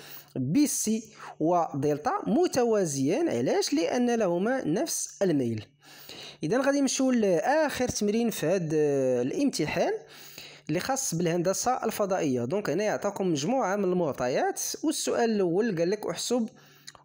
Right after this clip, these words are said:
او ا. دونك هنا بالنسبه الى لاحظنا الشكل مزيان، او ا هي يعني من المسافه الفاصله بين المركز ديال القاعده، آه، لهاد النقطه ا. دونك بالنسبه ل-، للطريقه كيفاش غادي نحسبوا او ا،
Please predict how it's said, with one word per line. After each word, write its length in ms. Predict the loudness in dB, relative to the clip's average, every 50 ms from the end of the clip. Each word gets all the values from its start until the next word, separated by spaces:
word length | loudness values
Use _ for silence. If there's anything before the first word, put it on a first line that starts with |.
| _ _ 0
او 120 | 2 2 2
ا. 380 | 2 -2 -4 -4 -8 -16 -20 _ _ _ _ -20 -20 -20 -20 -20 -20 -20 -20 _ _ -4
دونك 220 | -2 -2 0 0
هنا 260 | 0 2 2 2 2
بالنسبه 500 | 2 2 0 0 0 -2 0 0 2 2
الى 80 | 2 2
لاحظنا 280 | 0 0 -2 -2 -2
الشكل 460 | -2 -2 0 0 0 0 0 0 0 0
مزيان، 500 | 0 0 0 0 2 2 0 0 -2 -4 -4 -2
او 120 | 0 0
ا 360 | 0 0 2 2 2 2 2 0
هي 540 | 0 0 0 0 2 2 2 2 2 2
يعني 220 | 2 2 2 2 2
من 240 | 2 2 2 2 2
المسافه 680 | 2 2 2 0 0 0 -2 -2 -2 0 -2 -2 -2 -4 -8 -14 -20 -14 -8 -6
الفاصله 500 | -4 0 0 0 0 0 0 0 2 2
بين 200 | 2 2 2 2
المركز 440 | 2 2 2 0 0 0 -2 -2 -2
ديال 200 | 0 0 0 0
القاعده، 720 | -2 -2 0 0 0 0 0 0 0 0 0 -2 -2 -6 -10 -18 _ _ _ _ _ _ _ _ _ -8 -4
آه، 560 | -2 0 0 0 0 0 0 0 0 0 0 0
لهاد 440 | 0 0 0 0 0 0 0 0
النقطه 580 | 0 0 0 0 -2 -2 -2 -2 -2 -4 -6 -10 -10
ا. 120 | -10 -10 -12 -20 -20 -20 -20 -18 -18 -20 -8 _
دونك 140 | -2 2 2
بالنسبه 460 | 4 4 2 2 0 0 2 4 4
ل-، 120 | 4 4 2
للطريقه 760 | 4 4 4 4 4 4 2 0 0 0 0 0 0 -2 -4
كيفاش 240 | -2 -2 -2 -2 -2
غادي 140 | -2 -2
نحسبوا 360 | -2 -2 -2 -2 -2 0 0 0
او 140 | 0 0
ا، 160 | 0 0 0